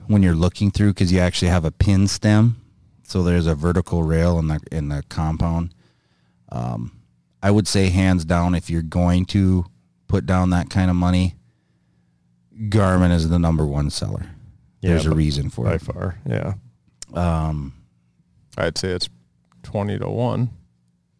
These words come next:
Speaker 1: Absolutely.
Speaker 3: If not more.
Speaker 1: Yeah, more probably than that. But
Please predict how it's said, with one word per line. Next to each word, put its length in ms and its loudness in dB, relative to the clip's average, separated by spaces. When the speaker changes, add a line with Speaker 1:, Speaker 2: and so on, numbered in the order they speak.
Speaker 1:
Absolutely. 840 -4
Speaker 3:
If 220 -10
not 200 -8
more. 320 -4
Speaker 1:
Yeah, 240 -4
more 400 -4
probably 560 -2
than 220 -6
that. 220 -6
But 180 -12